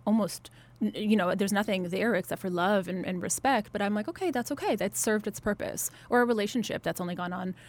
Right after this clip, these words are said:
you know, for a few months. I've learned so much from that, and I'm ready to go on.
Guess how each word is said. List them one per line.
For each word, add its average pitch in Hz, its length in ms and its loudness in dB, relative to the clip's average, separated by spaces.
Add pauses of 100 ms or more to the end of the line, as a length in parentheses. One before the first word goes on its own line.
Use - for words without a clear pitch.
(140)
you 220 100 2
know, 180 120 2
for - 160 0
a - 40 2
few - 200 -4
months. 220 240 0
I've 214 160 -4
learned 226 240 2
so 208 140 2
much 196 200 0
from 190 160 -4
that, 190 180 0
and - 80 -2
I'm 185 140 -2
ready 175 160 -2
to 185 60 -6
go - 140 -2
on. - 340 -2